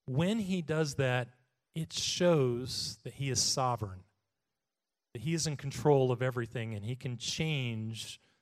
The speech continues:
the natural order to heal somebody. It shows his power,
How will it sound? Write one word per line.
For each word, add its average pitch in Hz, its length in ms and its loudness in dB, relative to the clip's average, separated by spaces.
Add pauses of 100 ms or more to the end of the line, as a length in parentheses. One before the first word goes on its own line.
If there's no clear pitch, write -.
(140)
the 117 80 -6
natural 123 420 -2
order 120 520 0 (420)
to 127 100 -8
heal 120 200 0
somebody. 98 540 -6 (760)
It 120 100 -8
shows 143 360 0
his 139 160 -4
power, 120 680 -2